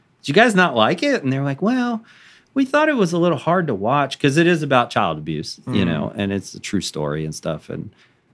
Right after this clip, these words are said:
Speaker 1: we were kinda hoping it'd be a little more like A Star Is Born. And I'm like, "Well, me too,"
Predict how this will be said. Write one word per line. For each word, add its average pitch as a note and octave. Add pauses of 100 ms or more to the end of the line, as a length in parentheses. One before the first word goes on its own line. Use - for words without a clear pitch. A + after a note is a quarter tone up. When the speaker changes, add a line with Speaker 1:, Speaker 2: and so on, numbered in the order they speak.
(120)
Speaker 1:
we D3
were C#3
kinda G3+
hoping D3+
it'd A#2
be B2
a A#2
little C#3
more B2
like G2
A -
Star A#2
Is E2
Born. D#2+
And F2
I'm E2+
like, D2+
"Well, A#2
me C3+
too," G#2